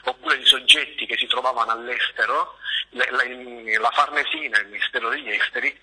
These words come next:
ha organizzato nel tempo voli periodici per far rientrare i nostri,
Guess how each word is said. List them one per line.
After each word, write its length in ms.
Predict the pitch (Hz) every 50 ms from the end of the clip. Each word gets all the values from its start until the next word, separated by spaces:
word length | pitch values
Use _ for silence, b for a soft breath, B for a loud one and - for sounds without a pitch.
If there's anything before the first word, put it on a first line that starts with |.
| B B B
ha 160 | - 117 117
organizzato 1000 | 120 120 117 120 120 120 123 120 120 120 123 135 143 143 120 - 104 107 101 104
nel 320 | 107 117 131 127 113 - -
tempo 680 | _ 120 107 104 104 101 101 98 _ - 147 - B B B B B B - - -
voli 680 | 139 156 170 165 151 135 - - - - - - - - _ _ _ _ _ _ _ _ _
periodici 800 | _ 139 139 143 147 139 123 117 117 117 - 156 151 - 175 180
per 200 | - - 117 - -
far 200 | - 147 139 135 131
rientrare 800 | 131 139 165 156 143 139 - 135 131 123 113 110 107 110 110 110 -
i 120 | 135 131
nostri, 840 | 127 135 151 151 143 - - - - _ - - - 104 104 - -